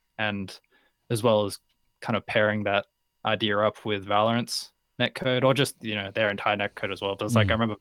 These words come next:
Speaker 1: Valorant, you know, being announced, and half the announcement was, "This has got crazy good netcode."
Speaker 2: <laughs> Netcode,
Speaker 1: Like,
Speaker 2: yeah.
Speaker 1: that was, like, the entire thing. It's like, you know, it's like, "You likes Counter-Strike? Here it is with insanely good netcode."
Speaker 2: <laughs>
Speaker 1: Like, that was
Speaker 2: Yeah.
Speaker 1: the main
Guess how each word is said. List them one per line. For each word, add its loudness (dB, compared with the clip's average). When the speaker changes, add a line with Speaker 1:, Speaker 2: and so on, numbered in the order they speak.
Speaker 1:
Valorant, 4
you -4
know, 0
being 0
announced, 0
and -8
half 2
the -6
announcement -6
was, -6
"This -8
has -12
got 0
crazy 0
good -4
netcode." -4
Speaker 2:
<laughs> -4
Netcode, -2
Speaker 1:
Like, 0
Speaker 2:
yeah. 4
Speaker 1:
that 4
was, 2
like, 2
the -4
entire 0
thing. -8
It's -8
like, -4
you -12
know, -8
it's -8
like, 0
"You -2
likes 2
Counter-Strike? -2
Here 0
it -2
is -6
with -8
insanely -2
good -6
netcode." 0
Speaker 2:
<laughs> 8
Speaker 1:
Like, 0
that 4
was 4
Speaker 2:
Yeah. 8
Speaker 1:
the 2
main -4